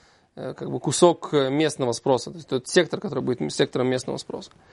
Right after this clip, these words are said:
Единственное, что Гемара ограничивает, что нельзя ходить по городу им, этим внешним продавцам. А, право продавать в городе остаётся у вас.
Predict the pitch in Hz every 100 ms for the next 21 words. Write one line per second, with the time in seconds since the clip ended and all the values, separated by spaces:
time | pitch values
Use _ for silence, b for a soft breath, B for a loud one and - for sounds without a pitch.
0 | b b b _ 151 143 170 311 269 269
1 | 240 - - 330 277 247 247 240 _ -
2 | _ _ _ _ 180 185 214 262 254 294
3 | 330 285 254 233 233 _ _ _ _ -
4 | - 214 214 214 185 208 208 208 - _
5 | _ _ - - 175 170 190 - - _
6 | - 165 190 320 330 285 - _ _ _
7 | _ _ _ _ _ _ 202 190 - _
8 | 156 147 139 135 - - 127 165 156 143
9 | 131 156 139 - 135 - _ B B B
10 | B B B B B B B B B B
11 | B B - 147 151 151 151 170 - -
12 | 190 226 180 127 135 151 160 226 240 240
13 | 330 262 202 180 202 202 190 165 117 -